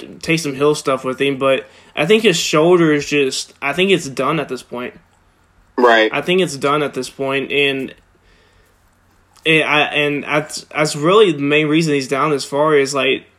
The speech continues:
Speaker 1: I, I wasn't very, like, like, it was only a two-game stretch, though, at the beginning of that season,
Speaker 2: Mm-hmm.
Speaker 1: uh, last year, or a three-game stretch before, like, before all of that, but, like, it seemed like the covid didn't really,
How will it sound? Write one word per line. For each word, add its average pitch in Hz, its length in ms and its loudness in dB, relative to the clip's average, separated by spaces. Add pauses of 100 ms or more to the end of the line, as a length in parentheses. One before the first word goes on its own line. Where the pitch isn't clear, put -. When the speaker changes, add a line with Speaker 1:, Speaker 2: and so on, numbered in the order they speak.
Speaker 1:
I, 151 140 -2
I 147 100 4
wasn't 170 400 2
very, 165 180 0
like, - 1300 -6 (160)
like, 151 200 0
it 170 100 2
was 185 120 0
only 233 220 4
a 165 40 4
two-game 170 400 -2
stretch, 147 420 -4
though, 139 120 0
at 131 80 -2
the 131 60 -12
beginning 143 300 0
of 135 60 -2
that 131 140 -4
season, 131 460 -4 (800)
Speaker 2:
Mm-hmm. 120 560 -4
Speaker 1:
uh, 135 220 2
last 139 400 0
year, 135 320 0
or 139 160 0
a 139 40 0
three-game 147 520 0
stretch 135 380 -2
before, 135 400 -4
like, 127 360 -4 (520)
before 147 320 -2
all 147 220 6
of 143 40 0
that, 147 180 4
but, 151 120 0
like, 151 280 0 (120)
it 151 140 0
seemed 220 200 2
like 220 140 2
the - 80 0
covid 170 560 2
didn't 156 240 2
really, 151 440 0